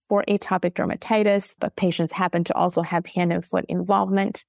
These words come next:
But as you can see, there is a lot of need in terms of existing approved therapies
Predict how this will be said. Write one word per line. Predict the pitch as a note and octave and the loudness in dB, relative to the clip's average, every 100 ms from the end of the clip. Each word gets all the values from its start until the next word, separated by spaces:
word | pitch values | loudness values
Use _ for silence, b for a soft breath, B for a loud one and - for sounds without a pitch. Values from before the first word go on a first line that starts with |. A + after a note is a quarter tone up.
| - | -2
But | G3 | 0
as | F#3+ F#3+ | 2 0
you | |
can | F#3 F3+ | 0 -2
see, | F3 - F3+ | -2 0 0
there | - F#3 | 0 0
is | F#3 F#3+ | 0 0
a | |
lot | F#3 F#3+ G3+ G#3+ | 0 4 4 4
of | G#3 G3 - | 0 -2 -4
need | F#3 F3 F3 E3+ - | 0 2 2 0 -2
in | F#3 | -2
terms | - F3 F3 | -2 -2 0
of | E3+ _ | -2 _
existing | F#3 F3 F3+ - F3+ E3+ | -4 0 0 0 -2 -2
approved | - - E3+ - | -2 -2 -2 0
therapies | E3+ E3 F3 E3+ | 0 0 0 -2